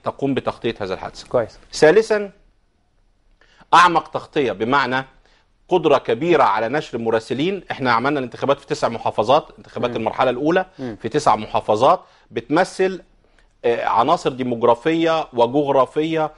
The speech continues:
Speaker 1: وسياسية واجتماعية مختلفة.
Speaker 2: نعم.
Speaker 1: يعني عندنا محافظات ساحلية، عندنا
Speaker 2: مم.
Speaker 1: محافظات في القناة، عندنا محافظات شبه حدودية أو حدودية مثل ال-، البحر الأحمر، عندنا محافظات،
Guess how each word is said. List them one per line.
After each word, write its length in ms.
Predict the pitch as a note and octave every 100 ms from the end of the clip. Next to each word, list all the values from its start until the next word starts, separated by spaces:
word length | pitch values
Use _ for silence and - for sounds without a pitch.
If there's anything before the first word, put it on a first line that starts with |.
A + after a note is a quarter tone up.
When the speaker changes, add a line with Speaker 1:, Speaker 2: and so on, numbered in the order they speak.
| _ -
Speaker 1:
وسياسية 1160 | A2 C3+ D#3 - - B2+ A#2 D#3 E3+ E3 E3 E3 -
واجتماعية 1500 | B2+ D3 D3+ - - A2+ A2+ A2+ G#2+ A2 A#2 - B2+ B2 D#3
مختلفة. 520 | C#3+ - D3+ A2 - _ _
Speaker 2:
نعم. 220 | C3 B2 G#2+ -
Speaker 1:
يعني 180 | G#2+
عندنا 420 | G#2+ A2+ C#3 D3 C#3+ _ -
محافظات 640 | A2+ A#2+ A#2 A2+ C3+ D3 -
ساحلية، 640 | C3 - A2 C3+ F#3 F3+ -
عندنا 240 | G#2 B2+
Speaker 2:
مم. 60 | A#2+
Speaker 1:
محافظات 640 | G#2+ - G#2+ B2+ - _
في 80 | -
القناة، 440 | G#2 - G#2+ C#3 F3+ _ _ _ _ -
عندنا 320 | F2 G#2+ C#3+
محافظات 540 | D3 C3+ B2+ A2+ C3+ -
شبه 200 | D3+ C#3
حدودية 360 | C3 A#2+ C#3+
أو 60 | A#2+
حدودية 480 | - A#2 A2+ C#3+ D#3
مثل 280 | C3+ - A2+
ال-، 200 | G2+ G2
البحر 400 | G2 G2+ B2+ A#2
الأحمر، 440 | C3 - F3+ F3+ - - -
عندنا 320 | G#2 B2 D#3
محافظات، 800 | D3+ C3+ B2 - A#2 D3 F#3 -